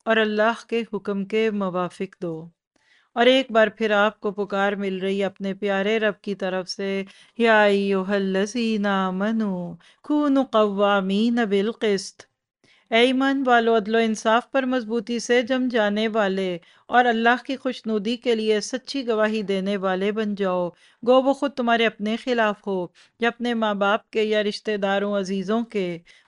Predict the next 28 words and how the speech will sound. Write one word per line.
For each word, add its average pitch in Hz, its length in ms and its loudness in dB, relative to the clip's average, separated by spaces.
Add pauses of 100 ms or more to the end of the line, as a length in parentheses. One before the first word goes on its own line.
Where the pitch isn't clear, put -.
वो 262 160 4
शख्स 285 320 -2
अगर 233 220 0
अमीर 220 340 0
हो 240 240 2
या 240 180 2
फ़कीर 214 440 -4
हो, 180 340 -4 (200)
तो 226 100 2
दोनों 226 420 4
के 269 180 -2
साथ 233 300 2 (140)
अल्लाह 208 340 -2 (120)
को 262 100 -6
ज़्यादा 214 400 -2
ताल्लुक़ 214 520 -4
है, 170 160 -8 (500)
इसलिए 269 340 0
तुम 285 180 -2
ख्वाहिश 240 360 2
नफ्स 226 360 0
के 240 160 -4
पीछे 226 420 -6
पड़कर 214 600 -2 (340)
इंसाफ 233 480 0
ना 185 160 -4
छोड़ 202 280 -4
देना। 220 420 -4